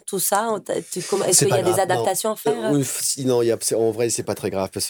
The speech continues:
Speaker 2: que, euh, on, ce qui importe, c'est juste, euh, l'acteur sur sa chaise et puis l'histoire, en fait.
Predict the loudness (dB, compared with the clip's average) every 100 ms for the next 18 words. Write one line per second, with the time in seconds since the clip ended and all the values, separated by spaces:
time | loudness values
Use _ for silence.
0 | -2 2 2 4 4 4 2 2 2 2
1 | 0 0 -2 0 -2 -2 -2 -2 -2 -6
2 | -6 0 0 2 0 -2 -4 -2 -2 -2
3 | -4 -4 -2 0 0 0 -2 -4 -6 -2
4 | -2 0 -2 -4 -12 -20